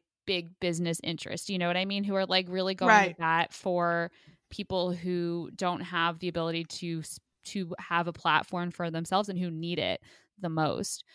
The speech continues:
Speaker 1: Um, so, w-, yeah, like, I mean, it's such important work she's doing, and hopefully, um, it brings not only, it brings action and not just awareness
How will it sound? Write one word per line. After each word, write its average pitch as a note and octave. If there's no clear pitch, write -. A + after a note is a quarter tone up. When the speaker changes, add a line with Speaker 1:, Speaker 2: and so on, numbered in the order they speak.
Speaker 1:
Um, E3+
so, F3
w-, G3
yeah, E3+
like, F#3
I F#3+
mean, F#3
it's F#3
such G#3
important F#3
work E3+
she's A3+
doing, A#3+
and F#3+
hopefully, F3
um, E3
it -
brings F3+
not E3+
only, F3
it G3
brings G3
action F#3
and E3
not E3
just E3
awareness -